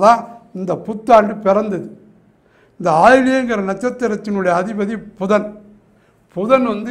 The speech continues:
இந்த ராசிக்காரர்களுக்கு மூணாகவும், நாலு, அஞ்சு, ஆறு, மூணு, ஆறு இந்த மேச ராசிக்கு புதன் வருகிறார். மூணு, ஆறு என்பது ஒரு நல்ல இடம் கிடையாது. மூணு, ஆறு, எட்டு, பன்னெண்டுலாம் துர்ஸ்தானங்கள். So அந்த மூணு,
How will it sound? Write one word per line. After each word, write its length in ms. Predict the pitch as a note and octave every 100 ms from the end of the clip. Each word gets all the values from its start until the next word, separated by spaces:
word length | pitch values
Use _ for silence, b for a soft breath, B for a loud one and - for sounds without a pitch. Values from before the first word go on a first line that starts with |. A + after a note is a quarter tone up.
| A#3
இந்த 120 | G3+ F#3
ராசிக்காரர்களுக்கு 840 | G3+ A3+ A#3+ A3+ G#3 G3 F#3 D#3+ F#3+ E3
மூணாகவும், 720 | F#3 A#3 G#3+ F3+ D#3+ D#3+ A#3 A#3 B B B - E3+
நாலு, 280 | G3 B3 A3+
அஞ்சு, 240 | G3 G3 G3 E3 D3+ F#3
ஆறு, 140 | G3 D#3 - - _ - D#3+ F3
மூணு, 300 | B3 C4 B3+ G#3 G3+
ஆறு 200 | A3 G#3+ B3
இந்த 120 | G#3 F#3+ F3+
மேச 260 | G#3+ A3 G3+
ராசிக்கு 420 | - F3+ D#3+ A#3+ F#3+ F#3
புதன் 260 | G3 A3 F#3
வருகிறார். 380 | E3+ E3+ D#3 - b b b -
மூணு, 240 | G3 C4 C4 A3
ஆறு 140 | A3+ A3+ G#3+
என்பது 260 | F#3+ G#3+ B3
ஒரு 60 | G#3+
நல்ல 160 | G3 A#3 A#3
இடம் 240 | G3 G#3+ G3
கிடையாது. 340 | F#3 F#3 D#3+ - B B - F#3
மூணு, 200 | A#3+ A3+ G3+
ஆறு, 140 | G#3 G#3
எட்டு, 160 | F#3 A3 -
பன்னெண்டுலாம் 520 | F#3 G3 F#3+ F#3+ G#3+ G#3+
துர்ஸ்தானங்கள். 680 | G#3 - G#3+ F#3 E3+ D#3 C#3 B B B -
So 60 | B3 G#3+
அந்த 140 | G3+ F3+ F3+
மூணு, 240 | B3 C4+